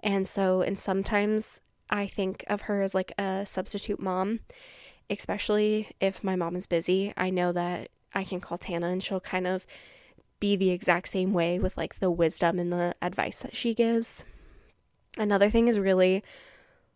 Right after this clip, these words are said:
when it comes to things like dating or, you know, your typical college struggles,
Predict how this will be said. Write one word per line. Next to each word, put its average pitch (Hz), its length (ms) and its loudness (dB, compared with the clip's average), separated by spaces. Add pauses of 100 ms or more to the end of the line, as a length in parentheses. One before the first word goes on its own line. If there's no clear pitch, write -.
(280)
when 214 260 2
it 185 80 0
comes 220 300 -2
to 294 100 4
things 247 260 0
like 202 220 -6
dating 175 560 2
or, 185 540 0
you 190 180 -4
know, 185 140 0
your 185 160 -4
typical 196 640 0
college 185 580 -2
struggles, 226 680 2